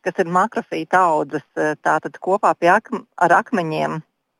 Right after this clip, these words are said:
ir sastopamas ļoti tuvu pie krasta. Būtībā tas jau ir iebrienamā zonā, metru dziļumā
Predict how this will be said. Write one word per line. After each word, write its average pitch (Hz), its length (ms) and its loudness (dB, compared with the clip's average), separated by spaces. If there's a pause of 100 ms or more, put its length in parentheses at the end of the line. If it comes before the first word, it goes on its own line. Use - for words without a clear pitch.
(760)
ir 233 380 4 (160)
sastopamas 196 800 0
ļoti 208 560 -4
tuvu 190 280 0
pie 135 140 -8
krasta. - 720 -4 (880)
Būtībā 226 500 4
tas 214 160 0
jau 202 100 2
ir 175 140 2
iebrienamā 160 640 2 (160)
zonā, 233 720 4 (400)
metru 226 440 0
dziļumā 202 600 0